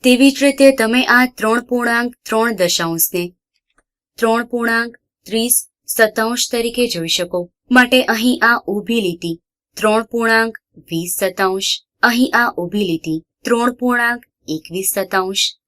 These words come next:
અને આ ઊભી લીટી ત્રણ પૂર્ણાંક બાવીસ સત્તાંશ દર્શાવે. માટે અહીં આ બિંદુ ત્રણ પૂર્ણાંક બાવીસ સત્તાંશ દર્શાવે.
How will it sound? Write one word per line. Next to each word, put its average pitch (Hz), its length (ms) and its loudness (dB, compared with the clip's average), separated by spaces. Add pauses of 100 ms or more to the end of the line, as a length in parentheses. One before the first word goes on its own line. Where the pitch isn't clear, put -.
અને 277 280 4
આ 180 260 6
ઊભી 208 320 -4
લીટી 160 340 -6 (160)
ત્રણ 254 260 0
પૂર્ણાંક 170 420 0 (320)
બાવીસ 226 360 0
સત્તાંશ 185 500 -2
દર્શાવે. 170 480 -4 (880)
માટે 220 380 2
અહીં 254 400 0
આ 220 180 4
બિંદુ 170 360 -4 (440)
ત્રણ 240 320 2
પૂર્ણાંક 190 580 -2 (220)
બાવીસ 233 340 2
સત્તાંશ 196 500 -2
દર્શાવે. 175 460 -2